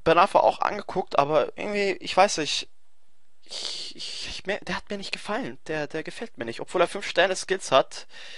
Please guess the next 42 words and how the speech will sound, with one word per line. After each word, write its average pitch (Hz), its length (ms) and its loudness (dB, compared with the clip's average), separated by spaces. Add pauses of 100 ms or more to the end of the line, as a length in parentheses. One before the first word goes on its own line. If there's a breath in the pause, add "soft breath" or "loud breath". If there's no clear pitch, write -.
(180 loud breath)
gefällt - 400 0
er 113 80 4
mir 110 120 -4
nicht. 104 320 -10 (800 loud breath)
Ich - 140 -6
mag 175 180 12
es 165 120 0
eher, 170 340 12
wenn 156 120 6
er, 156 180 10
wenn 151 140 6
er 151 60 6
in 147 40 2
der 147 140 6
rechten 156 240 -4
Flanke 156 360 2
ein - 40 -12
bisschen 131 200 -4
schneller 151 440 8
ist, - 220 0
da 120 80 8
ich - 180 0
ja 131 100 4
schnell 131 600 4 (100)
die 113 640 -6
linken 131 240 -8
Verteidiger, - 480 -4 (160)
wenn 147 100 -10
ich 135 80 -12
von - 140 -12
oben 160 320 -6
le-, 139 180 -6
die 127 380 -10 (340 soft breath)
linken 151 260 4
Verteidiger 160 540 8
schnell 117 460 4 (1800)
überholen 107 420 -2
kann. 135 260 -8
Das 147 100 -12
sind 113 120 -10
linke, 131 220 -8
ja. 101 180 -2